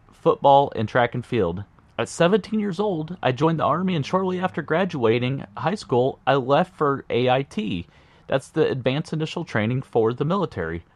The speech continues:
Now I'm retired from the Army, and I want to follow my passion, my passion that I have recently found for golf and the love of the game of golf. It's interesting that most people who golf as they become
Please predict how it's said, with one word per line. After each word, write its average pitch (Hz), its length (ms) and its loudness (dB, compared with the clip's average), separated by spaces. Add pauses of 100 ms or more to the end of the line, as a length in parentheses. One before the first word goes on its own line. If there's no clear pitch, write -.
(180)
Now 147 280 4
I'm 185 200 6
retired 143 540 2
from 151 200 0
the 160 80 0
Army, 101 500 0 (240)
and 113 340 -2 (220)
I 107 220 4
want 123 280 -2
to 170 80 -4
follow 127 400 6
my 139 180 4
passion, 98 720 -2 (340)
my 101 140 -2
passion 127 560 0
that 120 180 2
I 113 140 4
have 110 300 2 (100)
recently 127 560 -2
found 110 460 0
for 143 160 -4
golf 107 560 0 (100)
and 113 240 0
the 120 100 0
love 95 320 -2
of 107 140 -2
the 117 80 -4
game 175 260 -2
of 104 140 -4
golf. 82 400 -4 (500)
It's - 220 -2
interesting 123 800 0 (360)
that 139 180 4
most 147 440 4
people 208 320 0
who 165 160 2
golf 147 420 2
as 139 220 0
they 170 100 2
become 175 420 -2